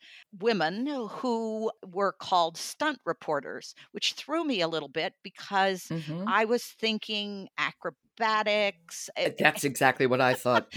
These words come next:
Speaker 1: <laughs> but, but it's really early investigative journalists.
Speaker 2: So, like, Nellie Bly.
Speaker 1: Yes, absolutely. M-, so many women talked about and discussed in this work of history. And I'm like, "Oh,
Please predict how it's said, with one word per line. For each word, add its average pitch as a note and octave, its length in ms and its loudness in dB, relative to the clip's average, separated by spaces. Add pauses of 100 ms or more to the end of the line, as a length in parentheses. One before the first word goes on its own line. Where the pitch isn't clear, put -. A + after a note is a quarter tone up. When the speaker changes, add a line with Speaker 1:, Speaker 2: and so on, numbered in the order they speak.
Speaker 1:
<laughs> - 120 -14
but, - 300 2 (240)
but C4 140 6
it's C4+ 180 4
really D#4 380 2
early C4 680 4
investigative G#3 840 0 (120)
journalists. - 800 -4 (680)
Speaker 2:
So, G#3+ 260 4
like, F3+ 220 6
Nellie D#3 280 2
Bly. A#2+ 500 4
Speaker 1:
Yes, - 680 -6 (120)
absolutely. F3+ 880 -6 (400)
M-, - 180 -16
so D#4 460 2
many G3+ 200 2
women D3+ 460 -2 (220)
talked G3+ 340 0
about E3+ 340 4
and D3+ 200 -2
discussed - 520 -6
in E3 160 -6
this D#3+ 400 -8
work F3 280 0
of D3+ 320 -2
history. F#3+ 480 -4 (420)
And A#3+ 300 -2
I'm B3 160 -4
like, D4 420 -6
"Oh, A#3 600 4